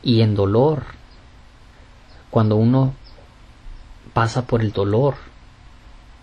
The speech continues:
es a través de esa experiencia que uno se le ha dado mucho y mucho requerido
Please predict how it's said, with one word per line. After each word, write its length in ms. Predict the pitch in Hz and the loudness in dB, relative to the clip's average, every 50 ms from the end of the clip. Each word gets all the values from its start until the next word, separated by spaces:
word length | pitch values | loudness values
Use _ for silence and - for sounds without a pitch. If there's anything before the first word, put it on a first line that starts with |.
| - - - - - - - - - - - - - - - | -20 -20 -20 -20 -20 -20 -20 -20 -20 -20 -20 -20 -20 -8 -4
es 220 | 123 117 110 - | -4 -2 -2 -2
a 80 | 131 127 | -4 -4
través 360 | - 127 113 110 110 107 110 - | -2 -2 0 0 0 0 -2 -2
de 60 | 120 | -4
esa 180 | 113 - - | -4 -4 -6
experiencia 1040 | 131 - - - - - - 107 98 - 104 101 110 120 143 139 - - 123 101 - - - - - - - - - - - | -8 -8 -10 -16 -12 -8 -6 -4 -4 -4 -2 -2 0 0 0 -2 -2 -4 -6 -6 -6 -10 -16 -20 -20 -20 -20 -20 -20 -8 -2
que 120 | - 117 107 | 0 0 2
uno 460 | 104 104 107 110 120 127 123 117 117 - - - - - - - - - - - - - - - - - | 2 2 2 2 4 4 2 0 -2 -6 -16 -20 -20 -20 -20 -20 -20 -20 -20 -20 -20 -20 -20 -20 -20 -20
se 220 | - - - - 107 | -20 -6 -2 -2 0
le 120 | 104 104 | 0 0
ha 80 | 101 104 | 0 2
dado 260 | 110 113 113 120 117 | 2 2 2 4 2
mucho 380 | 117 120 131 143 135 - 139 131 | 2 2 2 0 -2 -2 -2 0
y 60 | 110 | 0
mucho 400 | 101 98 104 123 143 - - 147 | 0 0 0 -2 -2 -2 -2 -2
requerido 640 | 135 135 135 127 - 107 104 113 123 131 120 107 | -2 -2 -2 -2 -2 -2 0 0 0 0 0 -2